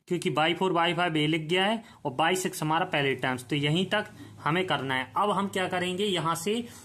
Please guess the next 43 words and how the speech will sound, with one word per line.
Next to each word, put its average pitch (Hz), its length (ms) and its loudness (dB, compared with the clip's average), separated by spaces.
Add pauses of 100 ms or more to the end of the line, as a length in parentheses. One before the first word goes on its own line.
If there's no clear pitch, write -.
(320)
वैल्यू 175 400 2
सब्स्टिट्यूट 156 560 -2
करेंगे। 127 380 -2
तो 131 220 -4
हमारी 170 480 0
एच 185 200 0
की - 160 -2
वैल्यू 202 320 2
क्या 202 200 0
है, 214 160 0
वन 160 320 0
है, 208 240 -2 (260)
three 185 300 0
into 185 280 0
one 190 140 0 (100)
upon 165 280 0
eight। 202 280 0 (460)
और 143 240 0
by 165 120 4
ज़ीरो 196 360 0
की 208 120 0
वैल्यू 196 300 2
क्या 196 160 0
है, 190 100 2
वन। 165 420 0 (380)
और 139 240 0
by 175 160 2
सिक्स 190 240 0
की 208 140 -2
वैल्यू 190 240 2
क्या 202 160 0
है, 208 80 2
सेवन, 185 380 0 (200)
फिफ्टी 180 320 -2
सेवन 185 300 0
पॉइंट 196 380 0
सिक्स - 400 -6
थ्री 170 240 0
सिक्स। - 480 -4 (600)
और 139 320 0
यहाँ 156 200 2
से 180 300 -2
थ्री, 202 400 0